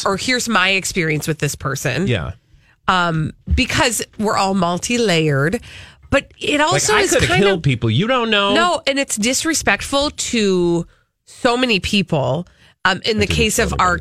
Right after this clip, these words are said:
Speaker 1: Kelly, the, the, the women who are, have come forward, and also their families, and the women who are not allowed or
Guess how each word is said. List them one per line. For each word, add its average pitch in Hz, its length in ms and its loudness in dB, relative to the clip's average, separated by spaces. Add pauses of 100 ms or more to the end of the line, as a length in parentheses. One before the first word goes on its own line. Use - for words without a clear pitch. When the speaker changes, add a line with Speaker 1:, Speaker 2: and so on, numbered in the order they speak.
Speaker 1:
Kelly, 175 560 0
the, 180 280 -2
the, 165 400 -2
the 175 160 0
women 175 380 0
who 160 400 0
are, 156 320 0
have 170 220 -2
come 170 180 0
forward, 147 580 -2 (520)
and 240 100 2
also 240 320 0
their 214 160 2
families, 185 720 0
and 208 140 -2
the 202 80 4
women 202 240 2
who 196 200 2 (120)
are 180 80 0
not 180 180 2
allowed 170 540 0
or 180 160 0